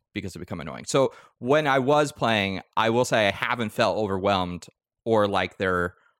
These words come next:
was a million side quests or collectibles or anything. It's felt kinda like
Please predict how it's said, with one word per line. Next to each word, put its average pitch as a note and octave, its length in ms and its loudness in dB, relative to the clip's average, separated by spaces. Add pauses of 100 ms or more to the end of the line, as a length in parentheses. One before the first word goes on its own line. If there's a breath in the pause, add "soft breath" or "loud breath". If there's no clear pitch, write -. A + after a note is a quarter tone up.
was G2 680 0 (120)
a A2 140 0
million G2 720 -2
side F2+ 320 -4
quests E2+ 360 -6
or E2+ 80 -8
collectibles F2+ 640 -8
or F#2+ 60 -6
anything. F2 380 -8
It's F#2+ 180 -8
felt F#2+ 340 -2
kinda F#2 200 -6
like F2 400 -4